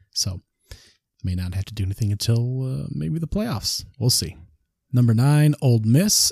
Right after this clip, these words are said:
and Auburn. This was a game that you had to keep on, well, keep it, keep an eye on at least. Keep on the small screen, keep flipping over to whatever you were doing in the afternoon if you were watching college football in general. Ole Miss was up twenty-one nothing in this game,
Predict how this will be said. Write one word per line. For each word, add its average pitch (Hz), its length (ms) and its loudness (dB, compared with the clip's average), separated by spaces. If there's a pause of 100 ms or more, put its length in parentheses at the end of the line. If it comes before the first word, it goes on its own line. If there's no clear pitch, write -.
and 107 200 2
Auburn. 151 760 2
This 113 280 0
was 143 160 0
a 117 60 4
game 117 500 2 (140)
that 101 200 -8
you 98 60 -4
had 117 260 -2
to 107 60 -10
keep 107 340 -6
on, 98 440 -2 (960)
well, 80 280 -6 (240)
keep - 220 -4
it, 87 180 -8
keep - 220 -8
an 82 80 -8
eye 80 120 -6
on - 120 -8
at 80 100 -10
least. 85 300 -6
Keep - 200 -8
on 90 120 -6
the - 60 -4
small 117 340 0
screen, 113 500 0
keep - 220 -4
flipping 113 300 0
over 110 260 0
to 107 340 0
whatever 131 320 4
you 123 140 6
were 113 80 4
doing 107 260 2
in 101 80 2
the 104 140 -2
afternoon 104 560 0
if - 120 -6
you 104 80 -4
were 98 100 -2
watching 101 360 -4
college 101 460 -6
football 98 400 -4
in 95 80 -2
general. 104 420 -2 (560)
Ole 190 180 2
Miss 143 320 4
was 113 140 2
up - 140 -4
twenty-one 135 500 2
nothing 113 380 4
in 98 80 2
this 98 180 0
game, 95 360 -2